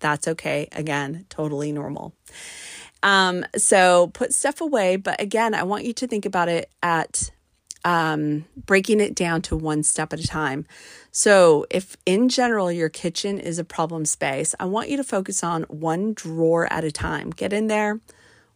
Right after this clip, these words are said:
organize one drawer. Here's what happens when you do this. When you organize that drawer and you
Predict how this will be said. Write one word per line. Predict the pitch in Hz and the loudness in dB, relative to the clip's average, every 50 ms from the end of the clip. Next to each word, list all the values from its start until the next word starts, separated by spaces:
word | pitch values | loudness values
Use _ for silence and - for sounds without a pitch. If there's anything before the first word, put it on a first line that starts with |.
| _ _ - | _ _ 2
organize | 180 180 180 185 175 170 170 170 160 160 - - - | 2 4 4 2 2 2 2 2 0 0 -2 -4 -6
one | - 160 156 160 151 | -6 -4 -2 -2 -2
drawer. | 147 151 147 - - - - _ _ _ - _ _ - - - - - - _ _ | -2 -4 -4 -6 -6 -10 -12 _ _ _ -20 _ _ -20 -20 -20 -20 -20 -20 _ _
Here's | - - - 247 285 349 403 - | -6 0 2 4 6 6 6 4
what | - 494 480 453 | 4 4 4 2
happens | - - 240 240 226 - - 202 180 170 160 185 185 | 0 0 0 0 0 2 2 2 2 2 2 0 0
when | 180 175 170 | 0 0 2
you | 165 160 | 0 0
do | 160 - 156 143 | 0 0 -2 -2
this. | - - - - - | -2 -4 -4 -4 -4
When | 180 170 | -2 -2
you | 165 - | -2 -2
organize | - - - 226 247 277 277 277 269 269 262 - | -2 0 0 2 2 4 2 2 2 2 2 0
that | 269 269 - - | 0 -2 -2 -4
drawer | - 180 165 160 160 156 156 156 160 170 - _ _ - | -4 -2 0 0 2 2 0 0 -2 -6 -10 _ _ -4
and | 185 180 175 | -2 0 0
you | 170 170 170 156 151 - | 2 2 2 0 0 -2